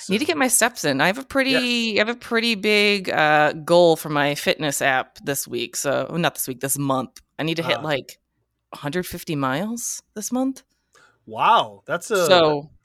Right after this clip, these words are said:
Speaker 2: so that's what, an average of, oh, that's about five miles a day. That's not
Speaker 1: Yeah.
Speaker 2: awful. Yeah, yeah.
Speaker 1: It's, uh,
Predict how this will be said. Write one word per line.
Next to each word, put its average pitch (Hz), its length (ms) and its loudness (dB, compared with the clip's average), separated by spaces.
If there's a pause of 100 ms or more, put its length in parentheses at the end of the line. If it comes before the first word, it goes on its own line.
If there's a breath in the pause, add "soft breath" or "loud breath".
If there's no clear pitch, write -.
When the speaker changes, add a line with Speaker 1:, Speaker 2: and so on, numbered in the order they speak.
(300)
Speaker 2:
so - 180 -12
that's 156 480 -6
what, 131 240 -6
an 127 80 -12
average 127 320 -8
of, 120 300 -12 (680)
oh, 339 120 -8
that's 359 160 -8
about 339 200 -2
five 143 260 0
miles 127 280 -6
a 127 60 -14
day. 127 220 -8
That's 254 260 -10
not 262 120 -2
Speaker 1:
Yeah. 220 80 -4
Speaker 2:
awful. 175 400 -8
Yeah, 165 240 -8 (120)
yeah. 131 200 -12 (580 loud breath)
Speaker 1:
It's, - 340 2
uh, 247 440 6